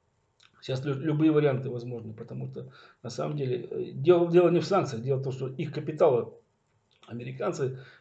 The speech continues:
и банковская система начинают подбираться к их капиталам, да. И вот это будет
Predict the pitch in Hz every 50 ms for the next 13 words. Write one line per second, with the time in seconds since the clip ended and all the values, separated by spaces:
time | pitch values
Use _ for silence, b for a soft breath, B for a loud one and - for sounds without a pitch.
0 | B - 127 135 160 151 151 131 - - 127 - - 135 - - 185 160 135 123
1 | 127 - 139 139 127 131 135 123 113 123 127 123 - 117 107 - 127 131 - 123
2 | 110 117 110 - - - - - - _ - 143 135 131 b b b b b b
3 | b _ - 139 143 151 202 - 160 143 139 147 139 127 -